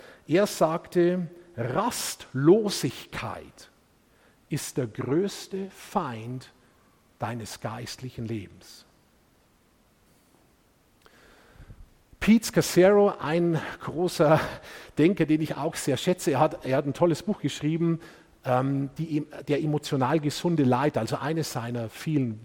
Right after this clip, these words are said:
lesenswerten Bücher. Ich habe kürzlich ein Video mit ihm geschaut und darin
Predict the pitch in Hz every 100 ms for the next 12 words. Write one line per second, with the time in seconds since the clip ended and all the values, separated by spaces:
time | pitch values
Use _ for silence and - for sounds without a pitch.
0 | 123 117 131 156 127 - 123 120 110 170
1 | 165 117 127 131 - - - - - 143
2 | 180 - 214 190 - 156 165 147 202 202
3 | 175 160 160 156 143 - 139 143 180 170
4 | 160 160 151 - 139 160 175 170 170